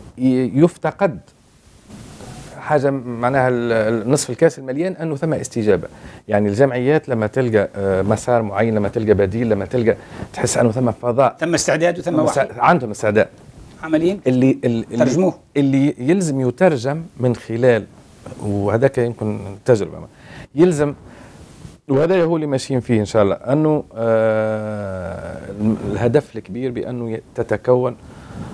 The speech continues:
Speaker 1: آه، مجلس وطني أعلى، مجلس وطني للجمعيات، للمجتمع المدني.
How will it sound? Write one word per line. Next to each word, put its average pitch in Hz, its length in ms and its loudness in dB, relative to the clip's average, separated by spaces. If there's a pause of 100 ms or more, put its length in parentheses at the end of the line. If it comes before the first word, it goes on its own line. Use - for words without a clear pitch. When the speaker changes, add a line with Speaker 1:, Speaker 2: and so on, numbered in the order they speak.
(220)
Speaker 1:
آه، 101 320 2
مجلس 117 500 0
وطني 104 500 2
أعلى، 101 340 0
مجلس 107 480 2
وطني 110 400 2
للجمعيات، 92 800 -2
للمجتمع 87 460 -4
المدني. 113 420 0